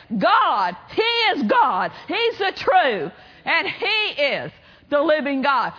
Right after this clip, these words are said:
So that's a pretty good day's work, don't you think? And he could, so I, this was something awesome that happened that day. But God wasn't through displaying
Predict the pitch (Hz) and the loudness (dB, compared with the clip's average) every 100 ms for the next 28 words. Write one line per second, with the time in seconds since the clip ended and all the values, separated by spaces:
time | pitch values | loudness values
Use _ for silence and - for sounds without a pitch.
0 | - 370 339 - 247 494 440 277 320 247 | -12 -4 -2 -2 -2 0 0 0 -2 0
1 | 311 359 240 277 339 320 175 247 285 370 | 0 0 -2 -2 0 0 -2 -4 -4 -6
2 | 320 339 415 269 415 277 339 - - - | -2 -2 -2 -4 -4 -2 -4 -4 -10 -8
3 | 320 330 339 302 - 330 - - - - | -2 0 2 0 -2 -4 -4 -8 -6 -4
4 | 427 - 294 - 415 - - 269 269 247 | -4 -4 -6 -4 -4 -4 -6 -4 -2 -2
5 | 349 392 - 285 233 190 - 220 269 415 | 0 -2 0 -2 -2 -4 -2 -2 -2 -4
6 | - - - - 214 330 254 247 359 415 | -12 -20 -20 -12 0 0 2 2 2 4
7 | 403 403 - - - - - 220 330 370 | 2 0 -8 -20 -20 -18 -6 0 2 0
8 | 370 339 320 - - 339 330 254 226 247 | -2 -4 -6 -8 -6 -2 0 0 -2 -4
9 | - _ _ _ _ - 233 269 - - | -8 _ _ _ _ -6 -4 -4 -8 -2
10 | 311 302 294 285 | 0 0 -2 -2